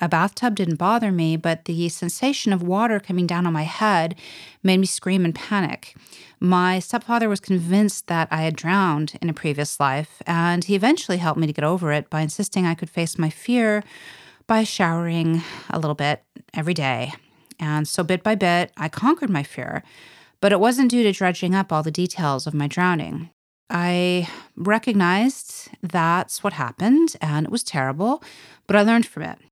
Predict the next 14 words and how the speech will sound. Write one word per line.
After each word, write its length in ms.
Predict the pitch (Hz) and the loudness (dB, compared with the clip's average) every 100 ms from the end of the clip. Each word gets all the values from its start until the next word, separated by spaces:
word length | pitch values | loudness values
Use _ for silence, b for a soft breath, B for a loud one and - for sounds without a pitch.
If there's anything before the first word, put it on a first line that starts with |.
| _ - | _ -8
I'm 680 | 156 156 151 147 147 143 143 | -2 0 0 0 0 -2 -2
not 200 | 143 196 | -2 0
gonna 180 | 311 339 | 0 0
drown 460 | 330 277 269 269 262 | 2 2 4 4 4
myself. 680 | 254 - 226 226 226 - | 2 0 2 2 0 -4
I'm 200 | 160 151 - | -8 -8 -8
just 260 | - - | -16 -6
gonna 120 | 151 | -2
be 100 | 147 | 0
very 220 | 151 165 262 | 2 2 2
careful 340 | - 247 247 | -2 0 2
around 200 | 240 240 | 2 2
the 60 | 240 | 2
water, 440 | 185 180 175 | 2 2 -2